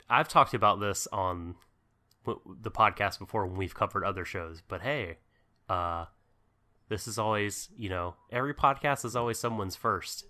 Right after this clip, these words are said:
So I'm gonna talk about this again. Uh, and that is, like,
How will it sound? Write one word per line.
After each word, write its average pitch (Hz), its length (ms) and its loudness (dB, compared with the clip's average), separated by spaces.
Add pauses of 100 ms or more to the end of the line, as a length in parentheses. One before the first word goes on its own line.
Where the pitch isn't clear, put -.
(120)
So 87 500 -2
I'm 117 80 -8
gonna 139 120 -4
talk 110 180 2
about 92 220 -2
this 98 160 -6
again. 95 380 -4 (760)
Uh, 92 360 2 (600)
and 107 180 -4
that 110 320 2
is, 104 600 0 (480)
like, 104 340 -2